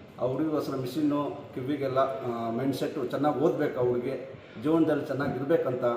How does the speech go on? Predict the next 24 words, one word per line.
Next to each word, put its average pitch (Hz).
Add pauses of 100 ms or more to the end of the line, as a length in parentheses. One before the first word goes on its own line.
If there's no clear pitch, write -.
(360)
ಹೇಳ್ತಾ 151
ಅವರು 135 (420)
ಅದನ್ನ 147
ಸಾಧನೆ 143
ಮಾಡಿ 139 (160)
ನಮಗೋಸ್ಕರ, 156 (320)
ನಮ್ಮ 135
ಪ್ರೀತಿಗೋಸ್ಕರ 151 (540)
ಅವರು 123
ಆ -
ಹುಡುಗಿಗೆ 143
ಫ್ಯೂಚರ್ಗೆ 156
ಅನುಕೂಲ 151
ಮಾಡಿಕೊಟ್ಟಿದ್ದಾರೆ. 120 (140)
ಇಂಥ 135
ಶಾಸಕರಿಗೆ 156
ಧನ್ಯವಾದಗಳು 160
ಹೇಳಬೇಕು. 131 (400)
ಈ 143
ತಾಲೂಕಲ್ಲಿ 151
ನಮ್ಮ 131
ಶಾಸಕರು 147
ಮಾಡಿದಷ್ಟು 147
ಕೆಲಸಗಳಾಗಲಿ, 143